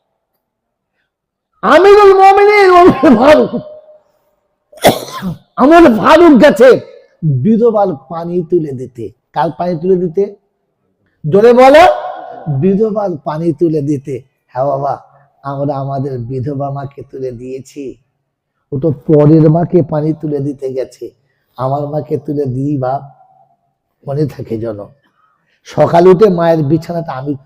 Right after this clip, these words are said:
আমার বউ কেন করবে? সে পরের মেয়ে, পরের জি,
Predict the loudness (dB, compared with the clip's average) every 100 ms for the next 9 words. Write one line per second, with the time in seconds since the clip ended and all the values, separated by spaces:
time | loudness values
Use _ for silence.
0 | _ _ -8 -4 -2 -2 -4 -8 -8 -8
1 | -8 -14 -16 _ _ -12 -8 -4 -2 -2
2 | -4 -6 -12 _ _ _ -4 0 2 0
3 | 0 0